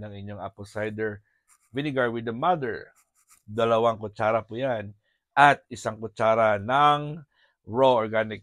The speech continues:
and, uh, local honey. Yung local honey na nanggaling po sa inyong lugar.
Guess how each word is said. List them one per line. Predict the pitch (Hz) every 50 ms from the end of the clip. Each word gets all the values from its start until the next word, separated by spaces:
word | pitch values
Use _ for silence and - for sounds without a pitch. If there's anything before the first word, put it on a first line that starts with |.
| _
and, | 87 95 95 95 95
uh, | 92 87 85 85 90 101 95 - - - _ _ _ _ _ _ _ _ _ _ _ _ -
local | 101 135 160 160 - 147 131 117 107 95 98 - - _ _ _ -
honey. | 123 123 131 113 98 82 60 _ _ _ _ _ _ _ _ _
Yung | 110 110 120
local | 139 165 - 190 170
honey | 156 156 160 156 160 160 160 147
na | 139 131
nanggaling | 123 120 113 107 117 113 113 113 113
po | - - 110 104
sa | - - 98
inyong | 98 98 101 101 104 101 98 98
lugar. | 95 92 90 95 92 82 69 - -